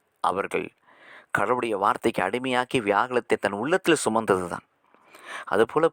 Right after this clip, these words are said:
பிரியமானவர்களே, நமக்கும் வியாகுலங்கள் வருகின்ற பொழுது, கடவுளுக்காக, கடவுளுடைய வார்த்தைக்காக வாழ-, வாழுகின்ற பொழுது வருகிற வியாகுலங்களை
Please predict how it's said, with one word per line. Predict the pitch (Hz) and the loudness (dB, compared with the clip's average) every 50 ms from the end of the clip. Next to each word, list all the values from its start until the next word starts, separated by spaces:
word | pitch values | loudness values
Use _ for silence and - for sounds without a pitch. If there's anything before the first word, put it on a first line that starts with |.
| - - | 2 2
பிரியமானவர்களே, | 123 127 131 123 117 104 101 95 95 90 - - - _ _ _ _ _ _ _ _ | 2 2 2 2 2 0 0 -2 -4 -10 -10 -12 -14 _ _ _ _ _ _ _ _
நமக்கும் | - - 101 101 113 127 151 165 - - 185 170 127 | -6 -2 -2 0 0 0 0 0 0 2 0 2 2
வியாகுலங்கள் | 110 104 107 117 131 139 135 123 113 104 | 2 2 2 2 0 -2 -4 -4 -4 -4
வருகின்ற | 98 101 101 113 113 113 110 107 | 0 0 0 0 0 0 -2 -2
பொழுது, | 98 101 95 92 - - _ | 0 -2 -4 -4 -6 -10 _
கடவுளுக்காக, | - - - 170 185 185 170 151 - - 127 113 107 113 | -2 0 2 2 2 0 -2 -4 -2 0 0 0 -2 -2
கடவுளுடைய | - 120 135 160 160 135 | 0 0 0 2 0 0
வார்த்தைக்காக | 110 107 123 131 - 143 139 - 135 127 | 0 0 0 0 2 0 2 2 2 0
வாழ-, | 107 104 107 113 117 - - - - - - - - | 2 2 2 0 0 -2 -6 -12 -16 -20 -16 -2 4
வாழுகின்ற | 98 123 170 196 185 196 185 196 | 6 6 6 6 4 2 2 4
பொழுது | 175 185 185 185 254 208 139 - - - - - - _ - | 4 4 4 4 4 2 0 -2 -10 -20 -20 -20 -18 _ -6
வருகிற | - - 92 107 117 120 120 110 | -2 0 2 2 2 2 2 0
வியாகுலங்களை | 98 101 98 98 104 110 117 110 104 98 92 85 | 0 0 0 0 0 0 0 -2 -4 -4 -4 -4